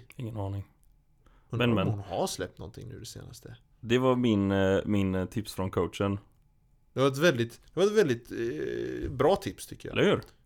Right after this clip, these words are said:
Speaker 2: Jag ska nog ta och läsa den. Jag ska ta och läsa mer gamla serier.
Speaker 1: Mm.
Speaker 2: Jag har en ga-, jag
Speaker 1: Men
Speaker 2: har
Speaker 1: framförallt,
Speaker 2: två
Speaker 1: om man ska läsa gamla serier så ska man ju läsa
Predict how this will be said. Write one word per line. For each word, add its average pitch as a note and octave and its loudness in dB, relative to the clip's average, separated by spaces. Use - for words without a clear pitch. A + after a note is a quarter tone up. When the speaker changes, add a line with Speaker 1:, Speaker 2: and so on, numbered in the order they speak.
Speaker 2:
Jag C3+ 2
ska G3 0
nog B2 -4
ta A#2+ 0
och G2 0
läsa G2+ -2
den. C#3 -4
Jag D#3+ 0
ska C#4+ -6
ta - -4
och E4+ 2
läsa D#4 0
mer F#3 0
gamla A#2 0
serier. G#2 -2
Speaker 1:
Mm. A2 4
Speaker 2:
Jag G#3 8
har G#3 8
en D3 -2
ga-, D#3 0
jag E3 0
Speaker 1:
Men G#3+ 2
Speaker 2:
har A#2+ 4
Speaker 1:
framförallt, C#3 4
Speaker 2:
två - -6
Speaker 1:
om B2+ 4
man B2 6
ska C#3 0
läsa C3+ 2
gamla A2+ 4
serier F#2 0
så G2+ -8
ska F2+ -2
man E2 -2
ju F2+ -2
läsa F2+ -2